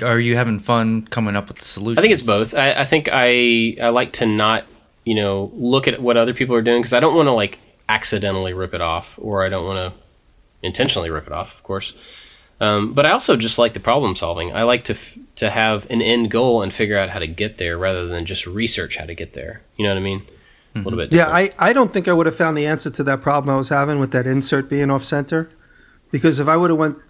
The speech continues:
Speaker 3: they probably would have said, "Oh, your tip is broken," or something like that.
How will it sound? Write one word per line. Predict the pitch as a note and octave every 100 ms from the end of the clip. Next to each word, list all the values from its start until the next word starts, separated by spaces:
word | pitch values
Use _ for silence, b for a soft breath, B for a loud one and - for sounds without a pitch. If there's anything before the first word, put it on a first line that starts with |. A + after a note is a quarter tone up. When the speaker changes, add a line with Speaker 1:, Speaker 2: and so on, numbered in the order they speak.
| - _ -
Speaker 3:
they |
probably | C#3+ D#3 C#3+
would | C#3
have | C3+
said, | C#3
"Oh, | C#3
your | C3 C3
tip | - D3
is | C#3
broken," | A#2 C3+ B2+ C3+
or | C3
something | C3+ C3 C3
like | C3
that. | B2+ C3